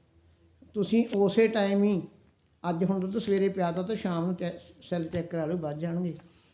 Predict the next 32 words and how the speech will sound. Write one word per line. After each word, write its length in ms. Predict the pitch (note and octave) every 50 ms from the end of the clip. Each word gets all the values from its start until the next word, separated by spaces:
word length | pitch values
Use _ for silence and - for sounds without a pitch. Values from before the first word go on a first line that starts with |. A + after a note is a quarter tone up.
| _ _ -
ਤੇ 120 | G3+ G3
ਪੰਜ 280 | F#3+ - F#3+ F3+ F3 E3
ਸੱਤ 180 | - F#3+ F3+
ਦਿਨ 180 | E3 F3+ F#3 F3
ਪਿਆ 240 | E3 - D#3+ D3+ D3+
ਦਿਓ 260 | D#3 G3+ A#3+ A#3 G#3 - - - - - - _ -
ਤੇ 100 | F3+ F3
ਪਰਮਾਤਮਾ 580 | E3+ F3 F3 E3 D#3+ D#3+ D3+ D3+ D3+ - D#3 D3
ਫਿਰ 160 | D3+ D#3+ D#3
ਭਲੀ 280 | D3+ - G#3 G#3 G3
ਕਰੂ। 200 | F3+ - F#3 G3+
ਮੇਰੇ 220 | G#3 G3 F#3+ F#3 F3+
ਬੇਟੇ 320 | D#3 D#3+ D#3 D3 D#3+ D#3+
ਨੂੰ 120 | E3 F3 E3+
ਅਸੀਂ 180 | E3 - E3+
ਪਿਆਇਆ 300 | D#3+ - C#3 C#3 C#3+ E3
ਸੀਗਾ 360 | E3+ - B3 A#3 B3 A#3 G#3 - - - - - - _ _ _ _ - -
ਤੇ 220 | F3+ F3+ F3 E3+
ਪਹਿਲਾਂ 280 | E3 E3+ D#3+ D#3+ F#3+ F#3
ਤਾਂ 260 | G#3 G#3+ G3 F#3 F#3 -
ਇੱਥੇ 200 | - E3+ - F#3
ਰਜਿੰਦਰਾ 360 | F3 D#3+ E3+ E3 D#3+ E3 E3+ E3
ਚ 100 | - E3+
ਰਿਹਾ, 200 | E3+ F#3 G3+ G3+
ਇਸ 100 | F3+ F3
ਜਮੇ 340 | F#3 F3 F3 F3+ G3+ A#3+
ਸੈੱਲ 280 | A#3+ A#3 G3 F3 D#3+ D3+ E3 G3+
ਘਟ 100 | G#3 G3+
ਗਏ 140 | F3 E3 D3+
ਸੀਗੇ, 280 | D#3 - C#3+ E3+ F#3+ F#3 - - _ _ _ _ _ _ _ - D3+
ਬਿਲਕੁਲ 540 | D3 G#3 A3+ A3+ G#3+ A3 - G3+ G3 G3+
ਤੰਦਰੁਸਤ 920 | F3+ - G3 F#3+ F3+ F3 E3 E3+ F3+ F3 F3 - - - F3+ E3 D#3 F3 -